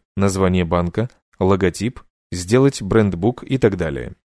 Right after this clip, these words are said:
Дела шли ни шатка, ни валка. Где-то в июне мы встретились, и Сергей сказал: «Олег, мы считаем, что Т-банк это неправильно. Я понимаю, что ты будешь заниматься прямыми рассылками, и реклама не нужна, но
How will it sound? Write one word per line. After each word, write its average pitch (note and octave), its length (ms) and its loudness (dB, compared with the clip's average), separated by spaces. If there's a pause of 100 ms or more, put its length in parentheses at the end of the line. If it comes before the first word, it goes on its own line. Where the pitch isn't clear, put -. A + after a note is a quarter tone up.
(600)
Дела A#2+ 340 6
шли B2+ 240 2
ни A#2 120 4
шатка, A2 340 2
ни G#2+ 100 6
валка. F2+ 400 2
Где-то A2+ 320 0
в A2 100 4
июне A#2 360 6
мы G#2+ 140 4
встретились, G2+ 680 0
и A#2 60 -6
Сергей G2+ 380 0
сказал: F#2 500 -2 (340)
«Олег, G2 440 0 (140)
мы A#2 160 2
считаем, A#2+ 480 0
что - 240 -2
Т-банк G#2+ 580 0
это G#2 160 -2
неправильно. G2 580 0
Я F2 160 -4
понимаю, B2 440 2
что - 180 -4
ты B2 80 -2
будешь A2+ 320 0
заниматься A2 460 0
прямыми A2 380 0
рассылками, B2 600 0
и A#2 60 4
реклама G#2 380 0
не G2+ 120 2
нужна, G#2 320 0
но G2 280 2